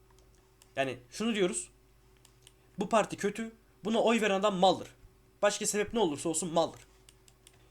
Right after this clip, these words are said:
Bilgiye erişimi olan kişi kötü partiye oy vermez. Oy verenler rasyonel değil, mal mesela. Toplumsal sonucu öngörmekle yükümlüdür bir insan. Bunu yapmayanlar ahlaken kusurludur, maldır. Cehalet bir kusurdur.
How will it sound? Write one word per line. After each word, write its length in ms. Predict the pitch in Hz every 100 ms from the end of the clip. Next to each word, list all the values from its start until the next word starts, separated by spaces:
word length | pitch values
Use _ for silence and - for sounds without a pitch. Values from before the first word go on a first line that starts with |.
| _
Bilgiye 460 | 175 214 190 240 208
erişimi 280 | 208 202 208
olan 240 | 190 147
kişi 240 | 151 190
kötü 280 | - 208 208
partiye 440 | 202 151 - - 190
oy 200 | 170 156
vermez. 440 | 135 139 165 - - _ _ _ _ _ _ -
Oy 180 | 208
verenler 380 | 185 170 175 190
rasyonel 380 | 180 180 170 151
değil, 180 | 147 156
mal 160 | 123 - - -
mesela. 240 | - - - _ _ _ - _
Toplumsal 460 | 214 208 220 190 208
sonucu 380 | 190 185 185 208
öngörmekle 600 | 185 196 196 196 185 160
yükümlüdür 580 | 165 196 190 165 139
bir 220 | 147 135 - - - -
insan. 300 | 139 160 180 - - - -
Bunu 140 | 208
yapmayanlar 480 | 202 190 170 160 190
ahlaken 480 | 156 156 185 170 143
kusurludur, 420 | 156 143 139 160
maldır. 300 | 143 123 - - - - - _
Cehalet 460 | - 160 190 208 208
bir 80 | 190
kusurdur. 460 | - - 170 165